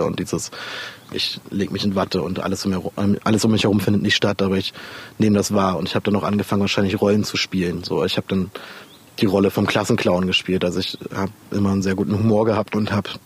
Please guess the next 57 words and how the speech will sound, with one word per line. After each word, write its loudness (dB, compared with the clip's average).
glaub 4
ich, 0
versucht, 2
darüber 4
Erwartungen 2
zu 0
erfüllen 0
auch. -2
Und -2
habe -2
dann 4
halt 2
diese 4
Rolle 4
immer 2
weiter 2
gespielt 2
und 4
immer 2
besser 2
gespielt 0
und 0
irgendwann 0
mir 2
selbst -2
wahrscheinlich 0
auch -2
vorgemacht, 0
dass -2
alles -4
gut -2
wäre. 2
Aber 2
im 2
Endeffekt -2
ist -2
es, -10
wusste 2
ich 0
immer, 2
dass 0
es 2
Rollen 2
sind, -2
eigentlich -2
auch 0
im 2
Rückblick -2
weiß 0
ich, -6
und 0
damals 2
wusste 2
ich -2
das -2
auch 2
schon. 2